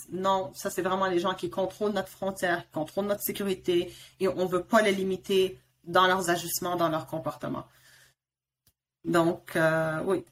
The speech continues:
c'est ça. Et en fait, euh, je voulais aussi mentionner quelque chose que durant la pandémie,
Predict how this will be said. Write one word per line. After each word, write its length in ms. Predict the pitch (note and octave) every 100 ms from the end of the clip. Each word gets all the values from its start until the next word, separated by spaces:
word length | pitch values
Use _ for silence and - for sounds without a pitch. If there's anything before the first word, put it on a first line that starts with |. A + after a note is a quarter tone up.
| -
c'est 180 | - F#3+
ça. 300 | - F3 -
Et 140 | F#3+
en 100 | G3
fait, 420 | G3+ - A#3+ B3+ G#3+
euh, 440 | F#3 F3 F3 E3+ -
je 100 | F3
voulais 160 | G3
aussi 200 | G3 C4+
mentionner 340 | F4+ - G#3+ A3+
quelque 200 | F3+ -
chose 300 | G3 G3 -
que 340 | - F3 F3
durant 380 | E3+ F3 F#3+ A#3+
la 160 | F#3
pandémie, 760 | - G3 F#3 F3 E3+ F3 F#3+ A3